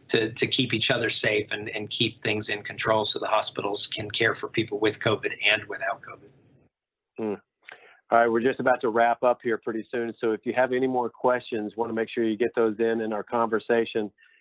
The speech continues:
Speaker 2: Somebody just asked, "What is an M R N A vaccine?"
Speaker 1: Yeah, that, so these two new vaccines, the Pfizer and the, uh, Moderna,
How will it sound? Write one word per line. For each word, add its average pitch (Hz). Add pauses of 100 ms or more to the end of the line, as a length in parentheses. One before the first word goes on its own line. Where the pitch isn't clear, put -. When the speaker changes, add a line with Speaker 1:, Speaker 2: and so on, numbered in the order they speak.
(140)
Speaker 2:
Somebody 135
just 127
asked, 120
"What 127
is 135
an 117
M 139 (400)
R 123
N 123
A 117
vaccine?" 101 (1120)
Speaker 1:
Yeah, 135
that, 156
so 160
these 165
two 214
new 180
vaccines, 127
the 107
Pfizer 135
and 123 (120)
the, 113
uh, 104
Moderna, 113